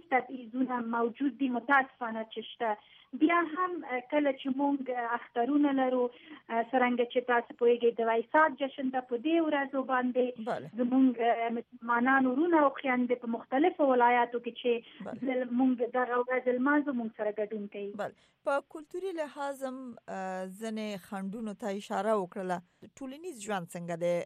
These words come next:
Speaker 2: روزانه د کوم مشکل سره مخ هستئ که د نورو افغانانو په څیر نورمال ژوند لرئ؟
Speaker 1: مننه.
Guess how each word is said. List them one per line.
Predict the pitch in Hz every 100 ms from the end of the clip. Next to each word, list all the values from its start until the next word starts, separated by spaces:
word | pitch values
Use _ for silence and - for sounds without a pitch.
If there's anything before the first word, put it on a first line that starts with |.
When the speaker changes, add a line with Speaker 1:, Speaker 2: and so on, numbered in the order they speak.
| _
Speaker 2:
روزانه | - 196 202 196 185 214 190
د | 170
کوم | 175 - 180
مشکل | 175 - 196
سره | 185 170
مخ | 175 208 233
هستئ | 233 - 226
که | - 202 185 _ _ _ -
د | 185
نورو | 196 196
افغانانو | - 180 175 185 180
په | 175
څیر | - 190 185
نورمال | 180 180 185
ژوند | 180 180 156
لرئ؟ | - 170 - _ _ _ _ _ _ - - - - -
Speaker 1:
مننه. | 311 359 359 349